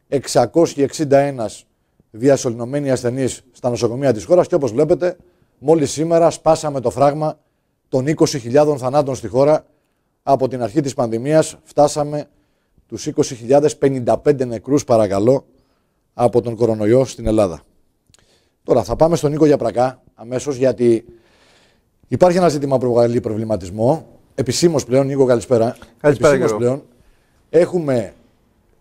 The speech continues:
Speaker 1: δέκα ηλικιωμένους, αυτό είναι το επίσημο νούμερο που δίνεται,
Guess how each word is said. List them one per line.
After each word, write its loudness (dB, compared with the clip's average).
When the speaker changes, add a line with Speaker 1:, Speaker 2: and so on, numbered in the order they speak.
Speaker 1:
δέκα 2
ηλικιωμένους, 0
αυτό -20
είναι -6
το 4
επίσημο 0
νούμερο 2
που -2
δίνεται, -8